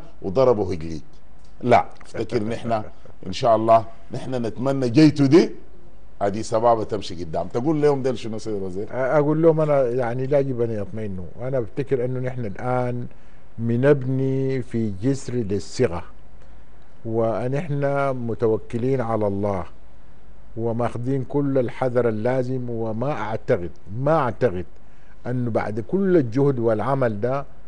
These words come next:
Speaker 2: نحن نرجع إلى المربع الأول. فعلى الناس أن يتفاءلوا، ونحن بإذن الله ماشيين بالحديث: "أعقلها وتوكل".
Speaker 1: المشاهدون الكرام، الشكر الجزيل للح-، إن شاء الله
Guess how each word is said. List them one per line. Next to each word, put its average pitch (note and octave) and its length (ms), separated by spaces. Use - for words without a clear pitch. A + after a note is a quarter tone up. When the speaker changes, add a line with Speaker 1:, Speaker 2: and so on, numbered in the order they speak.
Speaker 2:
نحن B2 200
نرجع B2 420
إلى G#2 100
المربع G2+ 480
الأول. D#2 280
فعلى A2+ 220
الناس D3 300
أن B2+ 120
يتفاءلوا، D#3+ 800
ونحن D3 840
بإذن C#3 400
الله C#3 240
ماشيين C3+ 440
بالحديث: B2 1000
"أعقلها A#2+ 460
وتوكل". G#2 560
Speaker 1:
المشاهدون D3+ 840
الكرام، C#3 840
الشكر - 360
الجزيل A2 800
للح-، F2 460
إن G2 240
شاء B2 180
الله B2 260